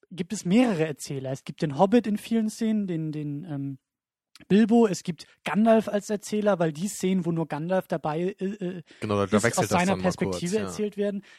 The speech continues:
Speaker 1: Also Erzähler eben auch eher in so einem allgemeineren Sinne gefasst. Und hier ist eben Walter Mitty unser Erzähler, weil sämtliche Szenen durch seine Augen, ähm, wahrgenommen oder
Speaker 2: Genau, aber
Speaker 1: zumindest
Speaker 2: es
Speaker 1: er ist immer dabei.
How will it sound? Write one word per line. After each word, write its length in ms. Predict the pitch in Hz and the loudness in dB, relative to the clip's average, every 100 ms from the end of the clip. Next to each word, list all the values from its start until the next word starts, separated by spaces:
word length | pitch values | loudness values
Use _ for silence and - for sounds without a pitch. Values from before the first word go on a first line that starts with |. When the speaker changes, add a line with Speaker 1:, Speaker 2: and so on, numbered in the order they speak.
| - | -10
Speaker 1:
Also 160 | 170 | -4
Erzähler 460 | 175 - 202 220 208 | -4 -2 0 2 2
eben 160 | 190 | 0
auch 240 | 185 190 - | -2 -4 -4
eher 160 | 190 185 | -6 -4
in 80 | 175 | -4
so 80 | 170 | -6
einem 80 | |
allgemeineren 640 | 170 170 160 160 175 147 139 | -4 -2 2 2 4 2 -2
Sinne 220 | 135 135 | -6 -8
gefasst. 380 | 131 - 135 165 | -10 -10 -10 -10
Und 80 | 135 | -4
hier 180 | 180 | -2
ist 100 | 190 | -2
eben 200 | 285 180 | -2 -2
Walter 220 | 170 170 180 | 0 2 2
Mitty 300 | 202 - 170 | 0 -2 -4
unser 240 | 160 156 | -4 -4
Erzähler, 380 | 147 - 156 160 | -6 -8 -4 -2
weil 180 | 156 151 _ _ _ _ _ | -2 -4 _ _ _ _ _
sämtliche 520 | - 156 190 202 196 202 | -4 2 2 0 -4 -4
Szenen 360 | - 185 185 | -2 0 0
durch 160 | 170 143 | -2 -2
seine 320 | 160 170 160 | 0 0 0
Augen, 440 | 151 151 151 151 - _ _ _ _ - | 2 2 2 -2 -6 _ _ _ _ -12
ähm, 260 | 143 139 | -10 -2
wahrgenommen 520 | 151 156 151 135 139 | 0 0 -2 -6 -8
oder 160 | 170 151 | -6 -2
Speaker 2:
Genau, 60 | 107 | 0
aber 60 | |
Speaker 1:
zumindest 280 | 87 165 107 | 2 0 0
Speaker 2:
es 140 | 104 208 | -2 0
Speaker 1:
er 100 | 196 | 0
ist 80 | - | 0
immer 200 | 175 160 | -2 0
dabei. 440 | 151 143 123 117 | 0 -2 -4 -14